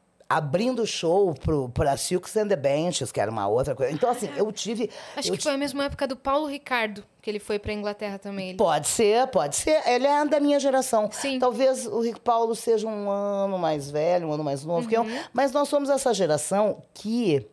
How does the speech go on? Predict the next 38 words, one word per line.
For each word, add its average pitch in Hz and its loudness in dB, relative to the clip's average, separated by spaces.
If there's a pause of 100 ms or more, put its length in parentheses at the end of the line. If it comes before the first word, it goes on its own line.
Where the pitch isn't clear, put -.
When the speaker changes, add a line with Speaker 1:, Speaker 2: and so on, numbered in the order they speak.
(440)
Speaker 1:
pegou 180 2
a 185 4
ditadura. 143 -2 (800)
Nada 170 0
se - -6
podia 123 -6
falar. - -10
Bandeira 120 -8
do 135 -8
Brasil 123 -6
não 143 -8
se - -12
podia 147 -10
usar. 113 -2 (300)
Não, 92 -10
mas, 104 -4
entendeu? 127 -2
Então, 117 -4
assim, 120 -8 (260)
quando 143 0
já 143 0
tinha 151 -2
muita 147 -2
gente 139 -6
trocando 139 -6
ideia, 127 -2
já 170 -2
achavam 147 -2
que 175 -4
era 160 2
uma 151 -2
coisa 165 -4
subversiva. 147 -4 (340)
Então, 139 -6
tinha 147 -6
os 117 -8
movimentos 120 -8
estudantis, 123 -4